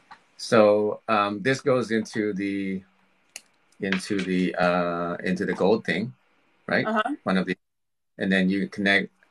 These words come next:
Speaker 1: uh, so instead of connecting two coils, you'll connect one coil and one, the other one will be a speaker. Uh,
Speaker 2: Got it.
Speaker 1: to a head-,
Speaker 2: Okay.
Speaker 1: yeah. Yeah.
Speaker 2: Okay,
Speaker 1: So you,
Speaker 2: so it's
Speaker 1: unless you have another one, then you can connect another speaker and you can use two coils. But right now you only have one of these,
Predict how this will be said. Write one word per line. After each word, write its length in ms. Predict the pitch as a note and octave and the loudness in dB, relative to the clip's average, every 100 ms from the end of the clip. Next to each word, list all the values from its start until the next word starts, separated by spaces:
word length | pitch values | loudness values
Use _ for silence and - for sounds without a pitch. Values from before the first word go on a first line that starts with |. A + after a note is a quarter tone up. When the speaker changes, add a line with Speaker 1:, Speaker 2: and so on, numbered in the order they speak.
| _ _ _ _ _ - | _ _ _ _ _ -2
Speaker 1:
uh, 140 | F2+ | 0
so 120 | B2 | 0
instead 240 | A2+ F#3 E3+ | 2 6 6
of 140 | A2+ _ _ | 4 _ _
connecting 440 | D3 C3+ B2 C3 A2+ | -2 0 0 -4 -6
two 200 | - C3+ | -6 -6
coils, 380 | - C#3+ F3 B2+ | -2 -2 -2 -4
you'll 120 | A2+ | -6
connect 360 | - G#2+ G#2 | -4 -4 -4
one 240 | F#2+ A2 A2+ | -2 -4 -4
coil 340 | - F#2+ F2+ | -4 -2 0
and 260 | F2+ F2 - | -2 -6 -10
one, 220 | - F#2+ F2+ | -10 -10 -6
the 100 | F#2 | -4
other 140 | F#2+ | -2
one 140 | F2+ E2+ | -2 -6
will 80 | |
be 100 | E2+ | -8
a 40 | E2 | -12
speaker. 440 | - D#2+ - - - _ _ _ _ - - | -10 -12 -10 -14 -16 _ _ _ _ -14 -4
Uh, 100 | - | 2
Speaker 2:
Got 320 | B3+ A#3+ A3 | 4 4 0
it. 40 | |
Speaker 1:
to 140 | F#3+ F2 | 0 2
a 20 | |
head-, 100 | - | 2
Speaker 2:
Okay. 140 | - G#3+ | 0 -8
Speaker 1:
yeah. 540 | - _ _ _ - - _ _ _ _ _ _ - | -14 _ _ _ -20 -20 _ _ _ _ _ _ -6
Yeah. 120 | - | -2
Speaker 2:
Okay, 140 | A3 A3+ | 0 4
Speaker 1:
So 60 | |
you, 240 | A2 A2 E3 | 6 6 6
Speaker 2:
so 60 | |
it's 140 | A3 C3 _ _ _ _ _ _ _ - | 2 -4 _ _ _ _ _ _ _ 2
Speaker 1:
unless 300 | C#3+ D#3 E3+ | 6 6 4
you 100 | C#3 | 0
have 140 | B2 | 0
another 320 | A#2 B2 B2 | 2 2 2
one, 140 | G#2+ G2 | -2 -4
then 120 | G2 | -8
you 40 | |
can 160 | G2 F#2 | -8 -8
connect 280 | G2 F2+ F2+ | -6 -6 -6
another 420 | E2+ F2 E2+ E2+ | -8 -8 -8 -10
speaker 560 | - - F2 - D#2+ | -14 -14 -12 -6 -6
and 260 | A1+ C#2 E2 | -4 -6 -8
you 60 | D#2+ | -8
can 140 | E2 | -6
use 180 | E2+ E2 | -8 -8
two 160 | - | -8
coils. 320 | - E2 - - | -4 -2 -2 -2
But 200 | E2 - | -2 0
right 180 | G2+ G2 | 0 2
now 200 | F#2 F2 | 2 0
you 320 | F2 F2 F#2 | -4 -12 -6
only 140 | F2+ | -4
have 120 | D#2 D2+ | -4 -2
one 240 | F#2 F2 | -4 -2
of 120 | E2 - | -6 -8
these, 340 | E2 E2+ - | -8 -10 -14